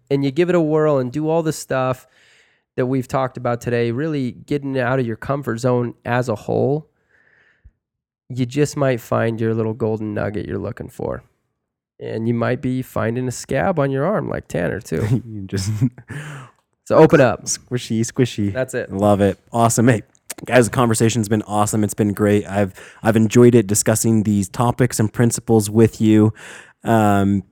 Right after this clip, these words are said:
Speaker 2: for everybody that's listening, I hope that you're able to take something from this episode today. And again, that it will enable you to live your optimal life so you can make the world around you a better place. It doesn't make sense to, to change yourself and to keep these things selfishly for you.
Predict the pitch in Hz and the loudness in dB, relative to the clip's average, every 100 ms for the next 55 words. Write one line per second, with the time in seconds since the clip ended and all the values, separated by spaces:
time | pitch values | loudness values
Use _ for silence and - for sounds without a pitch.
0 | _ 131 127 131 123 117 110 120 117 120 | _ 4 6 8 6 6 2 2 0 0
1 | 110 104 - 135 - 110 113 110 110 120 | 0 0 0 0 0 4 4 6 4 0
2 | - 120 - 120 107 113 - 117 110 104 | -2 -4 -2 -4 0 -2 -2 -2 -2 -4
3 | - 113 - 110 - 101 98 107 98 104 | -2 -2 0 0 4 4 4 -2 4 4
4 | 104 104 104 104 110 110 78 117 113 117 | 6 4 0 4 4 4 -2 -2 2 2
5 | 110 107 - 113 110 120 139 127 110 110 | 4 2 4 2 4 6 6 6 6 4
6 | - 101 104 107 101 - 107 107 101 101 | 0 -2 2 2 2 -4 0 2 2 0
7 | - - _ 123 120 - 120 117 98 98 | -10 -20 _ -2 -2 0 2 4 4 0
8 | - 202 233 202 156 131 110 117 117 110 | -2 -4 0 2 4 6 8 8 8 6
9 | 107 98 104 110 101 101 104 107 95 - | 4 6 4 4 4 4 4 0 -6 -2
10 | 104 104 - 107 98 92 98 120 120 107 | 2 2 2 2 2 2 2 4 4 4
11 | 104 - 110 104 104 - 104 92 - 92 | 4 2 0 0 0 -2 -2 -2 -4 -6
12 | - 104 107 104 - 98 95 101 - 107 | -2 -2 0 -4 -2 -2 0 -2 -2 -4
13 | - 98 90 98 92 - 104 98 101 - | -2 -4 -4 -4 -2 0 0 0 -2 -2
14 | 92 - - 107 98 90 90 | -6 -4 0 2 2 2 -2